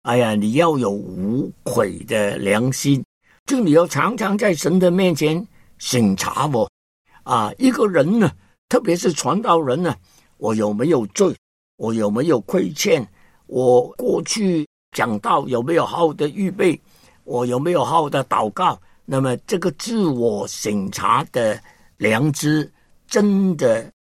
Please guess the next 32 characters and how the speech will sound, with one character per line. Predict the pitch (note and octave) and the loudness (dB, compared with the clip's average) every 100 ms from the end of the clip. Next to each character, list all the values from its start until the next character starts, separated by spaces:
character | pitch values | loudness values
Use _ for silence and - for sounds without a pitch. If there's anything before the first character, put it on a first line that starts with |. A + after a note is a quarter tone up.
| _ | _
挺 | A2+ G2 D#2+ G#2 | -2 -2 -4 -4
重 | D3 B2+ | -2 0
要。 | G#2+ A#2+ - _ _ _ _ _ _ - | 2 0 -2 _ _ _ _ _ _ -2
保 | B2 B2+ | 0 2
罗 | C3 C#3 F#3+ B3 _ _ _ | 0 4 4 2 _ _ _
苦 | - A2+ A2+ A2 A2+ A#2 | -12 -4 0 0 0 0
心 | - A#3+ G#3 F#3+ | 2 4 6 6
的 | C#3+ B2+ | 4 2
劝 | - F#3+ E3 | 2 0 2
勉， | B2 G#2 F2+ - _ _ - _ _ _ | 2 0 -2 -6 _ _ -20 _ _ _
一 | C4+ | 0
生 | A#3 - C4+ A#3 A3+ A#3 _ | 0 0 0 0 -2 -4 _
一 | A3 G#3+ E3+ | -2 0 0
世 | - A3+ G3 D#3+ C#3 | -2 -2 0 0 0
的 | C#3 B2 B2 _ _ _ _ | 0 0 -2 _ _ _ _
委 | - A2 F2+ F#2 | -2 -2 -2 -4
身， | - F3+ G3 - _ _ _ _ _ | 0 2 0 -8 _ _ _ _ _
随 | - - C3+ C#3+ G3 A#3+ | -12 -4 0 2 2 0
时 | - - A#2+ C3+ E3+ A3+ - | -2 -4 -4 -2 -2 -2 -4
多 | - F#3+ G3+ F#3+ | 2 2 2 -2
方 | F#3+ G3 F3+ | 0 2 2
的 | D3+ C3 B2 | 2 0 0
祷 | - G#2+ E2+ | -2 -2 -2
告 | D#3+ C#3+ - _ _ _ _ | 0 0 -2 _ _ _ _
的 | - C#3+ | -6 -6
劝 | - D#3+ | 2 2
勉 | C#3+ A#2 F#2+ G2+ | 4 2 0 -2
呢， | C3 B2+ - - _ | -2 -2 -4 -14 _
弟 | - D#3+ | -2 0
兄 | D3 C#3+ | 2 0
姐 | A2+ F2+ | -2 -4
妹， | F#2+ C3+ F#2+ | -2 -2 -2